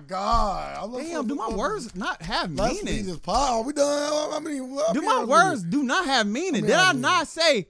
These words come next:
Speaker 1: We
Speaker 2: diehard
Speaker 1: are,
Speaker 2: fan?
Speaker 1: we are in two hours.
Speaker 2: Did I
Speaker 1: in.
Speaker 2: not say diehard fan?
Speaker 1: You
Speaker 2: Like,
Speaker 1: said,
Speaker 2: come on,
Speaker 1: you
Speaker 2: man.
Speaker 1: said fan, didn't I?
Speaker 2: No, I didn't. <laughs>
Speaker 1: Word fan was in that.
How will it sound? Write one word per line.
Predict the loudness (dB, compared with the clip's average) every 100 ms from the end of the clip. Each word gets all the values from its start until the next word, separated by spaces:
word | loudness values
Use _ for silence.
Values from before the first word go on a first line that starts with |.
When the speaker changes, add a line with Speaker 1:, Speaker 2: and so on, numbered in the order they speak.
| -12
Speaker 1:
We | -2
Speaker 2:
diehard | 4 6 6
Speaker 1:
are, | 6 4
Speaker 2:
fan? | 0 -2 -2 -4 -8
Speaker 1:
we | -14 -12
are | -10 -12
in | -12 -14
two | -14 -12
hours. | -10 -6
Speaker 2:
Did | 0
I | 2
Speaker 1:
in. |
Speaker 2:
not | 4 6
say | 6
diehard | 8 8 8 8
fan? | 2 0 -6 _ -20 -20 -20 -20 _ -20 _ _ _ -20 -20 _ _
Speaker 1:
You | -18 -8
Speaker 2:
Like, | -6
Speaker 1:
said, |
Speaker 2:
come | -4 -4
on, | -2 -2
Speaker 1:
you |
Speaker 2:
man. | -4 -4 -6 -8
Speaker 1:
said |
fan, | -12 -16 -16
didn't | -18 -16 -16 -14
I? |
Speaker 2:
No, | -8 -4
I | -2
didn't. | -2 -4 -6
<laughs> | -16 -20 -20 -20 -20 _ _ _ _ _ -14
Speaker 1:
Word | -8 -8 -6
fan | -8 -6
was | -10
in | -10 -14
that. | -18